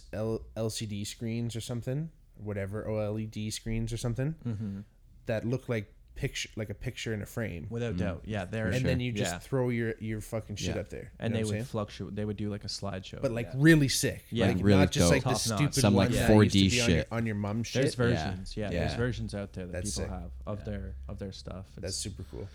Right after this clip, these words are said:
Speaker 3: It's insane what's out there right now.
Speaker 1: Right.
Speaker 3: And just, like, what's coming is gonna be
Speaker 2: And, like,
Speaker 3: absolutely
Speaker 2: art is one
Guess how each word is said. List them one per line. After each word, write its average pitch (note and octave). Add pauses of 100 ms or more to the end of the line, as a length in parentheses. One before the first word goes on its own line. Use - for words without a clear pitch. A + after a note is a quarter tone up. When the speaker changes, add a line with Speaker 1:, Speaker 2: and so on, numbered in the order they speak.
(140)
Speaker 3:
It's F#2+
insane E2
what's D2+
out D#2
there C#2+
right C2
now. A1+ (140)
Speaker 1:
Right. F2
Speaker 3:
And F2
just, E2+
like, D2
what's D2
coming C#2
is C#2
gonna -
be -
Speaker 2:
And, B2
like, A#2
Speaker 3:
absolutely G2
Speaker 2:
art C3+
is G#2
one G#2